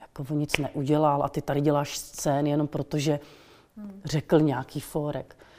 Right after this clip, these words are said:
Speaker 1: A tohle je vlastně hrozně těžký. Tohle je to, co nám nejvíc ubližuje. Pak přijdeme domů a říkáme si: „Pane Bože, to bylo hrozný.“ Ale když o tom mluvíme a víme o tom a počítáme s tím, že přijde vlastně tady ten hejt, tady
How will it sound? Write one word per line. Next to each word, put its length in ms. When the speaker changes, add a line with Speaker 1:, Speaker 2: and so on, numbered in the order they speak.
Speaker 1:
A 80
tohle 340
je 60
vlastně 280
hrozně 240
těžký. 460
Tohle 220
je 60
to, 80
co 160
nám 160
nejvíc 280
ubližuje. 420
Pak 140
přijdeme 380
domů 220
a 20
říkáme 340
si: 140
„Pane 240
Bože, 340
to 120
bylo 200
hrozný.“ 500
Ale 200
když 220
o 80
tom 160
mluvíme 380
a 120
víme 420
o 80
tom 260
a 60
počítáme 680
s 120
tím, 220
že 120
přijde 280
vlastně 260
tady 160
ten 140
hejt, 420
tady 320